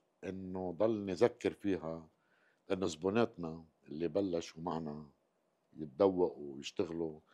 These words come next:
هن اللي إلهم أكبر تأثير، بعترف فيها،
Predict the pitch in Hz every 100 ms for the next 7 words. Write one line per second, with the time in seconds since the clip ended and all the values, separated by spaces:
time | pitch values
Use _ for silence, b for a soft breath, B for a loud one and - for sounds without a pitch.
0 | B B B B B _ _ - 127 147
1 | 123 113 104 104 117 135 113 110 113 -
2 | 160 - 104 98 92 - - - - 113
3 | 113 120 113 87 - _ _ _ _ _
4 | _ _ - 82 82 113 98 - 98 80
5 | 78